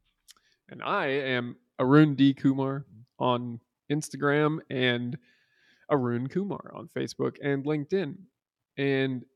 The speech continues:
you probably found this podcast through one of those platforms if you're new here, through me sharing it or some lovely existing listener told you about the podcast, in which case, please write into one of us, tell us who sent you,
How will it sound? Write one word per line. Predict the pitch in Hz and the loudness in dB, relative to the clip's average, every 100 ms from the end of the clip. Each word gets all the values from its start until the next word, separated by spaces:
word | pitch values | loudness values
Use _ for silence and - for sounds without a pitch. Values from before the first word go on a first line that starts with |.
| _ _ 131 | _ _ -12
you | 123 | -12
probably | - 180 214 170 | 0 2 4 0
found | - 139 139 147 147 156 - _ _ _ _ _ _ | 0 0 2 2 2 -2 -6 _ _ _ _ _ _
this | 131 - | -6 -2
podcast | 123 120 127 123 - | 0 0 2 2 2
through | 143 135 | 2 4
one | 127 127 | 4 4
of | 123 | 4
those | 120 - | 2 2
platforms | 120 113 120 117 117 | -2 -2 -2 -4 -4
if | 117 117 | -8 -8
you're | 120 | -6
new | 117 117 | -6 -4
here, | 117 110 113 _ - | -6 -8 -12 _ -12
through | 120 | -12
me | 117 117 117 - _ _ - | -12 -12 -12 -14 _ _ -4
sharing | - 165 160 | 4 4 4
it | 160 - | 0 0
or | 160 202 180 214 | 2 4 2 -2
some | - 139 131 127 123 _ 165 | -4 0 0 0 -8 _ 0
lovely | 127 127 131 127 123 123 | 2 4 2 0 0 -6
existing | 127 135 - 120 | -6 -6 -6 -8
listener | 123 120 127 135 135 147 _ _ _ _ _ _ _ - | -4 -4 -2 0 0 -4 _ _ _ _ _ _ _ -2
told | 143 156 | 4 4
you | 156 | 4
about | 120 120 | 2 -2
the | 110 | -2
podcast, | 117 117 127 127 - | -2 0 0 0 -2
in | 147 | 0
which | 170 170 | 2 2
case, | 160 120 - _ - | 0 0 -4 _ 0
please | 202 127 | 0 2
write | 131 151 139 | 0 0 0
into | 139 147 | -2 0
one | 131 135 | 0 2
of | 139 | 2
us, | 175 - - _ _ _ _ _ _ _ _ | -2 -4 -12 _ _ _ _ _ _ _ _
tell | 160 165 | 6 8
us | 147 - | 8 6
who | 151 151 | 4 4
sent | - 139 143 | 2 2 2
you, | 156 165 | 2 2